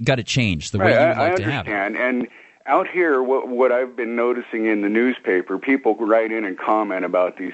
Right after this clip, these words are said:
Speaker 2: things in the newspaper. I can't because I've been banned from posting in our local newspaper
Speaker 1: <laughs>
Speaker 2: because I'm
Speaker 1: You make too
Speaker 2: too
Speaker 1: much
Speaker 2: radical,
Speaker 1: sense.
Speaker 2: I guess.
Speaker 1: <laughs> Yeah.
Speaker 2: So,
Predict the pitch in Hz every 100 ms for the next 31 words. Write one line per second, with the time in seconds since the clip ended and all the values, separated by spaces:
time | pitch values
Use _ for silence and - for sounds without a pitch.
0 | - 95 90 90 87 87 92 98 98 98
1 | 85 - 90 95 95 110 95 92 90 87
2 | 95 90 92 82 90 85 82 95 92 90
3 | - 90 85 101 92 - 92 87 87 85
4 | 87 90 - 85 90 92 - - - -
5 | 85 - 160 - - 87 - 78 - -
6 | 123 131 127 127 113 104 104 135 - 85
7 | 85 87 82 85 107 123 - _ _ _
8 | _ _ _ - 147 - 151 - 143